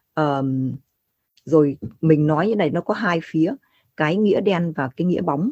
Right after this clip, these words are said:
Có nghĩa là khi mà, ừ, những đứa trẻ con này đi vào trong, trong trường học thì đã cũng giống như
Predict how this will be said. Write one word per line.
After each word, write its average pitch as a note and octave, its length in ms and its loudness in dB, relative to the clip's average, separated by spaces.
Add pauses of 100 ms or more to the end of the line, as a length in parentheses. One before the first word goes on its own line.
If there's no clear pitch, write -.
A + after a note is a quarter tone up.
(800)
Có E3+ 140 2
nghĩa G#3 220 4
là F3+ 200 0
khi F#3 320 0
mà, D3+ 220 0 (100)
ừ, C#3 80 -4 (500)
những D#3+ 160 0
đứa G#3+ 80 4
trẻ - 200 -2
con D#3+ 260 -2
này C#3+ 160 0
đi D#3+ 80 2
vào C#3+ 120 0
trong, D#3+ 240 -4
trong D#3 180 -2
trường C3+ 180 -2
học C#3 220 -4 (600)
thì C#3 260 4
đã - 300 0
cũng G#3+ 540 0 (1120)
giống E3 240 4
như G#3+ 80 2